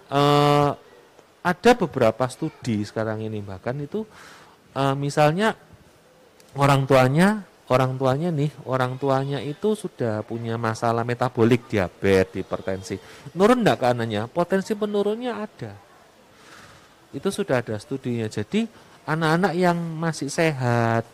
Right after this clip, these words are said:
belum ada penyakit, kita sudah harus waspada dari dini. Kita sudah harus ketemukan ini ada masalah apa, apakah ada masalah ini. Kalau memang ada masalah, bisa segera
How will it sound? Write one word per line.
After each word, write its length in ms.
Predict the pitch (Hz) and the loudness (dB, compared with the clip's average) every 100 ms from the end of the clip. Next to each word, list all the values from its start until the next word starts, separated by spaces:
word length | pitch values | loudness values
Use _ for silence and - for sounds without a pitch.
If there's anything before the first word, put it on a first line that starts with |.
| - | -6
belum 240 | 131 123 | -2 -2
ada 320 | 117 123 113 | -4 -6 -6
penyakit, 640 | - 120 147 156 - 131 127 | -6 -6 -6 -6 -4 -4 -4
kita 240 | 131 226 | -2 0
sudah 400 | 233 226 131 107 | 0 -4 -6 -6
harus 240 | 117 185 - | -8 -10 -8
waspada 560 | 147 151 - 156 - 123 | -10 -8 -10 -12 -6 -8
dari 240 | 107 104 | -6 -10
dini. 480 | 101 107 101 95 90 - - - - - _ _ _ | -10 -8 -8 -8 -10 -14 -20 -20 -20 -20 _ _ _
Kita 240 | 127 165 170 | -6 -4 -4
sudah 320 | - 117 104 | -4 -4 -4
harus 160 | 104 | -8
ketemukan 640 | - - 123 135 135 175 180 135 | -10 -8 -8 -8 -4 -4 -4 -6
ini 160 | 180 | -6
ada 160 | 170 127 | -6 -6
masalah 560 | 110 104 113 110 117 | -8 -6 -4 -4 -6
apa, 320 | 123 113 95 98 | -8 -10 -10 -12
apakah 320 | 104 117 139 - | -12 -6 -6 -6
ada 80 | |
masalah 480 | 104 98 98 104 98 | -8 -10 -10 -10 -10
ini. 160 | 82 101 | -10 -8
Kalau 160 | 123 | -6
memang 320 | 131 139 147 147 | -6 -4 -4 -4
ada 80 | |
masalah, 560 | 113 110 107 127 151 196 - - - - - | -4 -4 -4 -6 -4 -8 -10 -20 -20 -20 -12
bisa 240 | 110 135 | -2 0
segera 480 | 127 120 - 113 165 | 0 -2 -6 -6 -6